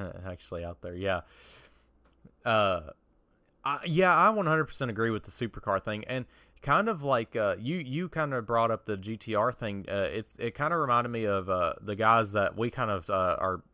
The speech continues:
mutual friends with, the, the Super guys that come up to the Bowling Green Cars and Coffee. Those guys seem really chill, and yet they have, like,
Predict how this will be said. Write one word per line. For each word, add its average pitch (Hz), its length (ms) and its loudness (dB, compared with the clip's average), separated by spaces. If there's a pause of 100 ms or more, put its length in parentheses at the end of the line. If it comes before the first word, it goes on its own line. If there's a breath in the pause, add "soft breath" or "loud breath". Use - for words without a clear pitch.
(520)
mutual 117 400 0
friends 110 280 -2
with, 110 160 0
the, 98 160 -6
the 95 140 -4
Super 135 400 -2
guys 92 340 2
that - 160 -6
come 101 180 -4
up 92 140 -2
to - 60 -8
the 98 60 -8
Bowling 98 220 -2
Green 95 140 -8
Cars 98 280 -2
and 85 80 -14
Coffee. 101 300 -6
Those 113 220 -4
guys 147 300 2
seem 101 340 -4
really 117 340 -2
chill, 101 400 -4
and 92 200 -6
yet 101 220 0
they 113 180 -2
have, 131 260 -2
like, 98 260 -2